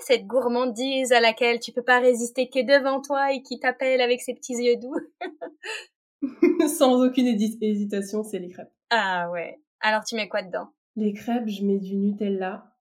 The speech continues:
Speaker 2: J'aime pas le chocolat, mais j'aime bien le Nutella à petite dose dans la crêpe, c'est parfait. Et de la confiture. Caramel beurre salé aussi, en fait, euh,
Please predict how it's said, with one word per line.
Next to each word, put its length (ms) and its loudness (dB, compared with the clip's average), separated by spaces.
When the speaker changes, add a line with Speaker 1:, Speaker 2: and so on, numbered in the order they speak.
Speaker 2:
J'aime 320 -4
pas 120 -2
le 60 -4
chocolat, 460 -4
mais 140 0
j'aime 180 -4
bien 140 -2
le 140 0
Nutella 300 -4
à 60 -10
petite 480 -10
dose 280 -4
dans 140 -6
la 100 -8
crêpe, 260 -14
c'est 140 -14
parfait. 340 -12
Et 120 -8
de 40 -10
la 100 -10
confiture. 560 -20
Caramel 380 -4
beurre 180 -4
salé 400 -8
aussi, 280 -12
en 80 -14
fait, 220 -8
euh, 140 -8